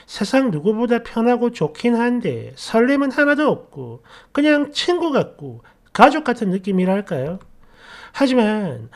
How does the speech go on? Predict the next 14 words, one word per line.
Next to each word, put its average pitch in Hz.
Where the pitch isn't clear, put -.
아무리 262
그렇다 214
해도 190
헤어지는 233
건 247
싫고 247
특히 247
저는요, 196
이제 220
가정을 220
이루고 156
안정적으로 247
살고 190
싶은 208